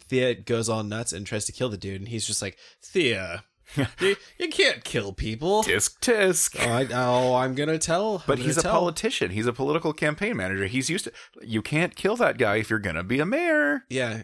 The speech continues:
Speaker 1: I, no, he was probably already thinking, "Bitch, I can't hide the body. There's, like, eight people watching. I
Speaker 2: Yeah.
Speaker 1: mean, I'm good, but give me, like, ten minutes. Come on."
Speaker 2: Yeah.
Speaker 1: Um, you beat them in the alley. Jesus.
Speaker 2: So, and is it just me, or do you just wanna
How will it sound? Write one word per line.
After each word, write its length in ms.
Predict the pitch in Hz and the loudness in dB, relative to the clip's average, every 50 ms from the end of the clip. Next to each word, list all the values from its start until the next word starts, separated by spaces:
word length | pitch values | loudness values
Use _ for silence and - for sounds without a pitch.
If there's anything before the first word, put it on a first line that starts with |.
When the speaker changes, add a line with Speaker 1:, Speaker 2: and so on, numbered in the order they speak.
| - _ - | -12 _ -8
Speaker 1:
I, 120 | 117 123 - - | -6 -6 -4 -2
no, 180 | 147 143 160 156 | 0 2 2 2
he 140 | 139 151 | 2 2
was 100 | 175 170 | 0 0
probably 240 | - 151 135 120 117 | 0 0 2 2 2
already 160 | 113 113 110 | 0 0 -2
thinking, 220 | - - 113 113 107 | -4 -4 -6 -6 -8
"Bitch, 340 | - - - 208 254 - - - | -8 -10 -10 -8 -8 -8 -12 -14
I 120 | - - - | -16 -16 -14
can't 260 | - - - - - | -14 -14 -14 -14 -12
hide 160 | - 202 147 | -14 -12 -12
the 60 | 123 | -12
body. 280 | 107 113 107 117 147 196 | -12 -12 -10 -10 -10 -8
There's, 220 | 196 214 226 - | -6 -4 -4 -4
like, 160 | 254 240 - - | -4 -6 -10 -14
eight 240 | 170 180 202 - _ | -14 -16 -16 -16 _
people 300 | - 202 202 - 165 120 | -8 -8 -8 -6 -8 -8
watching. 400 | 104 104 104 - 101 98 95 - _ - - - | -8 -8 -8 -8 -10 -12 -14 -18 _ -16 -6 0
I 40 | 104 | 2
Speaker 2:
Yeah. 60 | 98 87 | 4 4
Speaker 1:
mean, 80 | 185 220 | 4 2
I'm 160 | 233 170 123 | 0 -2 -2
good, 340 | 104 127 190 220 190 131 110 | -2 0 2 2 2 0 -2
but 140 | 101 120 107 | -6 -6 -6
give 120 | 127 156 | -4 -4
me, 80 | 190 214 | -4 -2
like, 200 | 190 135 113 - | -4 -4 -4 -6
ten 240 | - - 175 175 135 | -8 -8 -6 -6 -6
minutes. 360 | 147 165 139 104 - - - | -6 -6 -6 -4 -2 -2 -2
Come 280 | - - - 135 143 175 | -4 -6 -10 -10 -8 -8
on." 260 | 170 131 101 95 107 _ _ _ _ | -8 -8 -10 -12 -14 _ _ _ _
Speaker 2:
Yeah. 240 | - 82 71 73 - - _ _ - - - - - | -4 -2 -2 -2 -4 -8 _ _ -20 -20 -18 -12 -10
Speaker 1:
Um, 180 | 110 113 104 101 - | -8 -8 -8 -8 -6
you 120 | 120 135 | -6 -6
beat 260 | 131 117 156 180 - | -4 -2 -4 -4 -2
them 140 | - 226 220 | -4 -4 -2
in 100 | 208 180 | -2 -4
the 120 | 147 123 113 | -4 -6 -6
alley. 600 | 127 139 160 196 233 196 113 185 - 117 - _ _ _ _ _ | -10 -12 -14 -12 -12 -12 -12 -12 -14 -18 -20 _ _ _ _ _
Jesus. 600 | - - 226 214 202 147 - - - - - - - | -16 -16 -14 -10 -10 -8 -8 -10 -10 -12 -12 -6 -2
Speaker 2:
So, 380 | - - - 156 156 151 143 - | 0 2 2 4 2 2 0 0
and 100 | 151 165 | -2 -2
is 120 | 196 220 | -2 -2
it 80 | 302 302 | -4 -4
just 200 | - 320 - - | -4 -6 -6 -4
me, 240 | 190 190 185 185 180 | -4 -2 -2 -2 -2
or 140 | - 147 | -4 -4
do 140 | 147 151 175 | -6 -6 -6
you 80 | 185 208 | -8 -8
just 180 | 233 240 - | -8 -8 -8
wanna 220 | - 202 190 - | -6 -6 -6 -6